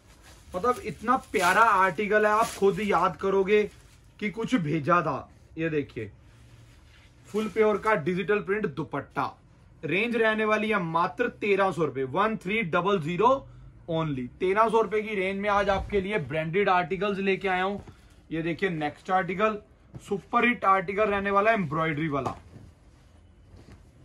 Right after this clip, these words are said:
ये देखिए कितना प्यारा article रहने वाला है। इसके साथ plain bottom रहेगी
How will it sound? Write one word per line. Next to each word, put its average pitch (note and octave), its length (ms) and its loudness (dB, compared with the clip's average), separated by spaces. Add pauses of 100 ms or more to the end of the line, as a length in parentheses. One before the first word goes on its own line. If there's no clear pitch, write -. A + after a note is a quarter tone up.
(240)
ये D3 120 -6
देखिए C#3 440 -8 (180)
कितना - 400 2
प्यारा F3+ 420 -2
article E3+ 500 0
रहने G3+ 220 0
वाला G#3 260 4
है। G#3 100 -6 (260)
इसके G3+ 240 -4
साथ A3+ 260 4
plain G#3+ 320 -2
bottom C#3 380 -2
रहेगी G3+ 460 -2